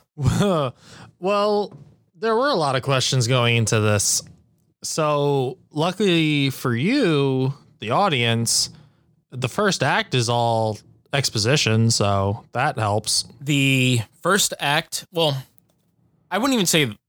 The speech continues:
Speaker 2: just the first act. This, I can, I can see a little bit of why they did this. You know, the last Matrix movie came out how long ago? Like, twenty years ago, almost.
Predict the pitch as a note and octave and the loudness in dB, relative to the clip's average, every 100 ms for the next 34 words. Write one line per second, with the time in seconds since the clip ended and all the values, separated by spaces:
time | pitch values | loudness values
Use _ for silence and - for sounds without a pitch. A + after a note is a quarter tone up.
0 | _ _ C#3 B2+ - G#2 G#2 G2 - G2+ | _ _ -4 -2 -2 -4 -4 -2 0 0
1 | D3 B2 F3+ B3 - - - _ _ _ | -2 -2 0 0 0 -2 -4 _ _ _
2 | _ _ - G#3 - D4 - F#3+ C#4 - | _ _ -6 -4 -2 -4 -2 -2 0 0
3 | C4+ G#3 D#3+ C#3 B2 A2 C3 B2+ A#2+ A#2 | 0 0 2 2 0 -2 -2 0 0 2
4 | G#2 D#3 C3+ A2+ A2 G2+ A2 - - D#3+ | -2 -2 -2 0 -2 -2 0 -2 -2 -2
5 | C#3 B2 C3+ D3+ D#3+ E3 D3 C#3+ C#3+ - | 0 0 -2 0 0 0 -2 -2 -2 0
6 | B2+ A#2+ A2+ C3 A#2+ A2+ A2 - _ _ | 0 0 -2 -2 0 0 0 -4 _ _
7 | C3+ B2 A2 G#2+ G2 F#2 F#2 A2+ - A2 | -4 0 0 0 -2 -2 0 -2 -2 -6
8 | - D3 B2+ A#2+ A#2 G#2+ F#2+ F2+ B2 - | -2 -2 0 0 0 0 -2 0 0 -2
9 | _ _ _ - C3 F#2+ F#2+ - - | _ _ _ -4 0 0 0 -2 -4